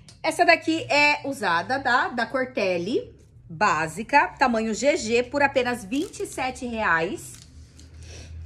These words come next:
Essa também é da Plock Rock, nova, por vinte e sete reais, tamanho M. Shorts, meninas, ó, veio esse aqui básico, dezoito reais, ele é tamanho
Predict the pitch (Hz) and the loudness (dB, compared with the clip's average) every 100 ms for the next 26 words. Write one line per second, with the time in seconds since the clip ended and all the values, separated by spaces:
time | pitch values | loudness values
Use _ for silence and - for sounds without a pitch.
0 | - 302 311 349 339 320 320 302 294 302 | -2 0 2 4 6 6 4 4 2 4
1 | 320 320 269 247 247 302 285 240 214 220 | 2 2 4 6 6 2 4 6 6 6
2 | 254 269 240 220 370 - 381 330 - 311 | 0 0 0 0 -4 0 2 2 0 0
3 | 277 233 220 247 277 240 240 320 - 254 | 2 2 2 -2 -2 0 0 -4 2 4
4 | 226 214 262 466 - - - _ - - | 4 4 -2 -4 -8 -20 -20 _ -20 -20
5 | - _ _ _ - - 302 302 262 254 | -20 _ _ _ -16 0 6 6 6 2
6 | 262 277 262 233 233 277 247 269 269 311 | -2 0 0 0 4 6 6 2 4 4
7 | 320 330 330 262 269 262 277 269 285 262 | 4 0 -2 0 2 4 4 2 -6 -6
8 | 254 277 349 392 349 302 277 285 277 262 | -4 0 -2 0 0 2 2 0 -2 0
9 | 269 247 240 247 320 | -2 0 0 0 -2